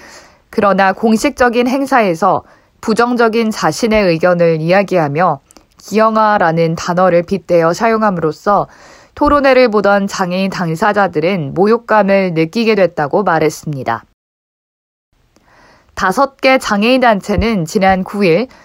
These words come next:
언론중재위원회 앞에서 기자회견을 열고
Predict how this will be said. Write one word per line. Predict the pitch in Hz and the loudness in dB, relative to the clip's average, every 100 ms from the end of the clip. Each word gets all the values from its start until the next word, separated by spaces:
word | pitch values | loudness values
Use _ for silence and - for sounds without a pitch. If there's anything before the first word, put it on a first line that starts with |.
| _ | _
언론중재위원회 | - 180 202 226 220 220 202 240 240 226 226 220 | -2 2 2 2 0 -2 0 0 2 2 0 0
앞에서 | 208 170 - 185 233 | 0 0 -4 -2 -2
기자회견을 | 226 214 240 240 240 214 202 196 | -2 -2 0 2 0 0 0 0
열고 | 165 143 - 170 - | 0 -2 0 0 0